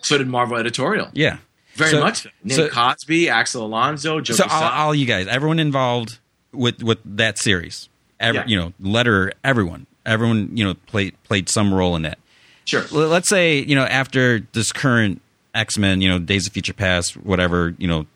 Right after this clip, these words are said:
Speaker 2: First Class, let's say they're gonna, we're gonna make a, a X-Men noir movie, you know, movie set in a noir time period, tone, vibe. And, you know, are, are they gonna say, "Hey, thanks, guys," or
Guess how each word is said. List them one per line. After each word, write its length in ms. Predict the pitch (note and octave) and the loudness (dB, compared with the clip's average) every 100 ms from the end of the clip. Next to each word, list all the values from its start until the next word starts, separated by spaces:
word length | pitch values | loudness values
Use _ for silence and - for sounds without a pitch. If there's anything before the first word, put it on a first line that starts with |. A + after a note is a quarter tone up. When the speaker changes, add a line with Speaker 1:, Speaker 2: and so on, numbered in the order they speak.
| _ | _
Speaker 2:
First 240 | G#2 F2+ - | -2 -2 -2
Class, 400 | G2 F2 - - _ _ _ - | 0 0 -4 -12 _ _ _ -2
let's 140 | D3+ | 0
say 120 | D#3+ | 2
they're 160 | A#2+ C3 | 2 2
gonna, 180 | B2 F2 | 2 2
we're 140 | B2+ | 2
gonna 100 | F#3+ | 2
make 120 | D3 A#2+ | 2 2
a, 200 | G#2+ - | 0 -2
a 880 | - - G2+ F2+ F2 _ _ _ B2 | -6 0 0 0 -4 _ _ _ -4
X-Men 300 | - C3 G2+ | 0 2 4
noir 520 | G2 A#2 A#2 E2+ F2+ - - | 4 4 2 0 -4 -14 -12
movie, 260 | - F2 C#2 | -4 -2 -2
you 100 | F#2+ | 0
know, 80 | F2 | 2
movie 280 | G2+ A#2 F#2+ | 2 2 2
set 220 | C3 - | 2 2
in 60 | |
a 40 | G2+ | 2
noir 640 | G2+ G2+ G#2+ G2+ F#2 E2+ - | 4 4 4 4 2 0 -4
time 440 | A2 A2 F#2 F2 | -4 0 0 -2
period, 520 | - G#2 F2+ E2+ D2+ - | 0 2 4 2 -2 -10
tone, 480 | - A2 F#2+ F2+ D#2+ | -2 0 2 0 0
vibe. 400 | F#2 F2 D#2+ D2 - _ _ _ _ _ _ _ _ _ _ _ _ _ B2+ | -2 0 -2 -4 -12 _ _ _ _ _ _ _ _ _ _ _ _ _ 2
And, 300 | B2 A2 - | 2 2 0
you 120 | B2 | 0
know, 160 | G2 G#2 - - _ - | 0 -2 -12 -20 _ -4
are, 160 | A#2 A#2+ | 0 2
are 200 | A#2+ B2 | 2 4
they 120 | A#2+ | 2
gonna 300 | A#2 A2+ A2 | 2 2 0
say, 280 | - A#2 A2 | 0 0 0
"Hey, 260 | - E3+ C#3+ | 0 0 2
thanks, 320 | D3+ F3 - | 0 -2 0
guys," 580 | A#2 A2+ C#3+ D#3 - _ _ | 0 2 0 -2 -8 _ _
or 260 | G#2 G2+ | 0 0